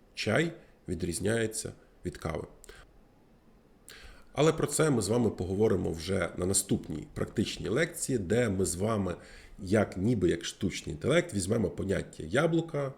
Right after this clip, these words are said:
груші та автомобіля та спробуємо розібратися, наскільки ці три поняття є між собою близькими,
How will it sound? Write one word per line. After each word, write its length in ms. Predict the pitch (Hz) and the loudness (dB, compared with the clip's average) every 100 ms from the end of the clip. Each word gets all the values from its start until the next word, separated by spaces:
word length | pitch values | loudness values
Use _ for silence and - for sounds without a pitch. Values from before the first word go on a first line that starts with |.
| - - | -16 -6
груші 560 | 90 120 107 - - - | 2 2 2 -2 -8 -8
та 140 | 90 - | -6 -6
автомобіля 680 | - - 104 139 196 180 147 - - - - | -8 -4 0 4 4 4 0 -6 -18 -20 -2
та 140 | 147 | 2
спробуємо 760 | - - 110 131 104 87 85 80 | 2 0 4 6 6 2 0 -2
розібратися, 680 | 92 85 90 101 160 - - | -4 -2 0 0 0 0 -4
наскільки 380 | 95 - 117 - | -2 -4 -6 -6
ці 240 | - 104 | -4 -2
три 360 | 98 - 101 80 - - _ | -4 0 2 2 -4 -20 _
поняття 500 | 87 117 175 - 127 - - | 0 2 2 0 -6 -6 0
є 160 | 107 | 2
між 180 | 95 - | 2 -2
собою 420 | - 85 90 80 | -4 -4 -2 -2
близькими, 680 | 76 87 - - 165 170 | -4 -4 -6 -2 0 0